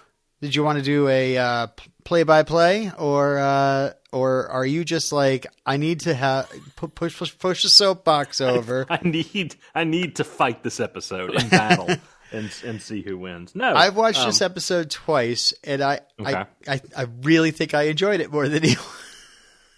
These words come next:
Speaker 1: There were moments
Speaker 2: This
Speaker 1: where I
Speaker 2: is
Speaker 1: was
Speaker 2: gonna
Speaker 1: like,
Speaker 2: be, this is
Speaker 1: "Moving
Speaker 2: gonna be
Speaker 1: on."
Speaker 2: a fascinating episode.
Speaker 1: Moving on. And then there were
Speaker 2: Uh-huh.
Speaker 1: moments where I was like, "All right, yeah, here we go."
Speaker 2: Um,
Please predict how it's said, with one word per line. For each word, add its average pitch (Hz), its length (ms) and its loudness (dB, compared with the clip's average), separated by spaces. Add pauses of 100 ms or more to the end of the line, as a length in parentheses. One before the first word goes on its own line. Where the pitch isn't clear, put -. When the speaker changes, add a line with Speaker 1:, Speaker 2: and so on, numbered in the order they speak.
(1200)
Speaker 1:
There 160 160 6
were 175 140 6
moments 165 440 2
Speaker 2:
This - 140 4
Speaker 1:
where 143 60 2
I 147 40 2
Speaker 2:
is 147 60 2
Speaker 1:
was 139 60 0
Speaker 2:
gonna 143 120 2
Speaker 1:
like, 143 140 2
Speaker 2:
be, 90 100 -6 (260)
this 185 220 0
is 120 100 -4
Speaker 1:
"Moving 113 140 -2
Speaker 2:
gonna 110 140 0
be 147 60 2
Speaker 1:
on." 247 80 0
Speaker 2:
a 240 40 -4
fascinating 98 800 -4
episode. 87 600 -12
Speaker 1:
Moving 95 380 -8
on. 110 300 -4 (420)
And 139 240 0
then 147 140 0
there 143 120 6
were 135 80 8
Speaker 2:
Uh-huh. 127 120 0
Speaker 1:
moments 123 280 0
where 120 100 2
I 117 80 2
was 117 220 -4
like, 113 460 -4 (120)
"All 190 120 4
right, 226 340 2 (160)
yeah, 107 340 -2 (340)
here 147 100 -10
we 165 60 -6
go." 170 300 -2
Speaker 2:
Um, 156 360 2